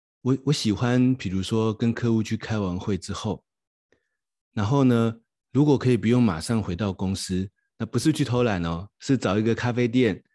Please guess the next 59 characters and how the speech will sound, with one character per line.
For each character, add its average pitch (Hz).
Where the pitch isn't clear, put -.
坐 127
下 110
来， 82
好 87
好 101
的 98
处 -
理 90
一 -
下 87
任 85
务。 80
因 139
为 151
反 101
正 143
已 107
经 113
报 117
备 117
了， 98
我， 85
我 90
要 95
去 110
出 101
差， 98
我 87
要 92
去 101
这 95
个 87
跟 101
客 101
户 95
开 90
会 92
嘛。 76
那， 131
但 165
我 156
也 120
不 101
是 127
没 117
有 101
工 98
作， 95
而 101
是 147
我 123
可 127
以 123
利 123
用 123
这 117
个 110
时 95
间， 110